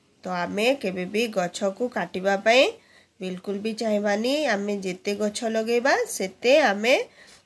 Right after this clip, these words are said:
ଶୁଦ୍ଧ ବାୟୁ, ଫ୍ରେଶ ଏୟାର ପାଇପାରିବା। ତ ଆମେ ଗଛର ସବୁବେଳେ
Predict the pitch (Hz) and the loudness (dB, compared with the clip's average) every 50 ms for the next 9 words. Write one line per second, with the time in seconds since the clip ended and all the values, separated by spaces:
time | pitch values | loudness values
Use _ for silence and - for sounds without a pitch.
0 | - - - - 202 196 185 185 202 214 226 240 277 339 453 466 - _ _ _ | -16 -16 -12 -6 -6 -6 -6 -4 -4 0 2 2 2 2 2 -2 -8 _ _ _
1 | _ _ _ _ _ _ _ _ _ _ _ _ _ _ _ - 180 180 175 180 | _ _ _ _ _ _ _ _ _ _ _ _ _ _ _ -8 -4 0 0 0
2 | 185 190 202 208 220 226 233 240 247 269 - - _ _ _ _ _ _ _ _ | 2 2 2 2 2 2 0 0 -2 -6 -10 -18 _ _ _ _ _ _ _ _
3 | _ _ _ - - - 202 208 208 214 233 220 - - 220 202 214 240 349 392 | _ _ _ -18 -10 -4 0 2 2 2 2 0 -2 -2 2 4 4 4 4 4
4 | - 233 180 165 - - 156 151 151 - 143 135 143 - - 185 180 - 185 190 | 2 0 0 0 -2 -6 -10 -10 -10 -10 -10 -12 -12 -10 -10 -8 -8 -8 -6 -6
5 | 220 240 247 220 196 180 175 - - 196 185 196 202 214 214 - 220 185 180 170 | -6 -6 -6 -6 -6 -8 -8 -8 -8 -8 -4 -2 -2 -2 -2 -4 -6 -8 -6 -6
6 | 170 170 170 175 180 226 302 466 539 508 | -6 -4 -4 -2 0 0 0 0 -2 -6